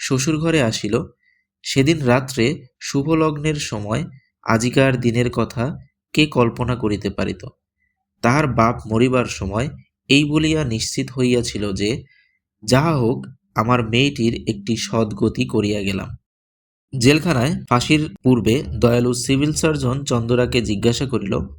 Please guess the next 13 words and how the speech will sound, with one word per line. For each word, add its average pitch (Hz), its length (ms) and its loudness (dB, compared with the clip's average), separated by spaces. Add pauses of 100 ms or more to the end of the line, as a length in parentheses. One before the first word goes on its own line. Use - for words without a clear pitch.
(560)
"কাহাকেও 131 480 2
দেখিতে 127 440 0
ইচ্ছা - 260 -2
করো?" 135 400 -2 (680)
চন্দরা 123 400 2
কহিল, 127 420 0 (500)
"একবার 127 580 2
আমার 120 300 2
মাকে 113 380 0
দেখিতে 101 380 -4
চাই।" 101 320 -6 (760)
ডাক্তার 131 360 2
কহিল, 147 380 0